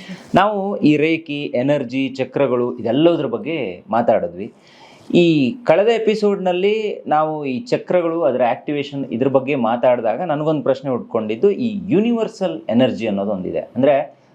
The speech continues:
ಸುಮಾರು ಜನ ಹಿರಿಯರು ಹೇಳೋದನ್ನು ನಾನು ಕೇಳಿಸ್ಕೊಂಡಿದ್ದೆ. ಆ, ನಿಮ್ಗೇನಾದ್ರೂ ಸಿಕ್ಕಾಗ ಅಥವಾ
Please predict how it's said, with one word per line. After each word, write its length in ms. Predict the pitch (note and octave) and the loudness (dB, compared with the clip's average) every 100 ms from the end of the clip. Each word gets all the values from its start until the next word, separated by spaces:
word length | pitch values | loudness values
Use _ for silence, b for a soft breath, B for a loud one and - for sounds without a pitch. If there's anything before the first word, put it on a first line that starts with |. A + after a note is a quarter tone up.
| _ - | _ 0
ಸುಮಾರು 220 | G3+ G#3+ | 2 2
ಜನ 160 | G3 | 0
ಹಿರಿಯರು 520 | F3 C#3 F3 F#3 F#3 E3 | 0 2 2 2 0 0
ಹೇಳೋದನ್ನು 460 | C#3 C#3 A#2+ A#2+ | 0 0 -2 -4
ನಾನು 360 | D#3+ A2+ G3+ - | -4 -4 -6 0
ಕೇಳಿಸ್ಕೊಂಡಿದ್ದೆ. 600 | B2 - - F#2 F2 E2+ - B B B - | 0 0 -4 -6 -4 -6 -8 B B B 0
ಆ, 200 | - A2 | 4 4
ನಿಮ್ಗೇನಾದ್ರೂ 880 | D3 D#3 D3 D3 C#3 C#3+ D3 D3 - - | 4 4 2 0 -2 -2 -4 -6 -10 -4
ಸಿಕ್ಕಾಗ 460 | E3+ - C3+ F#3+ | -2 2 2 2
ಅಥವಾ 880 | F2 E2+ - C3 B2 D3+ C#3 - _ | -2 -4 -4 -4 0 2 0 -4 _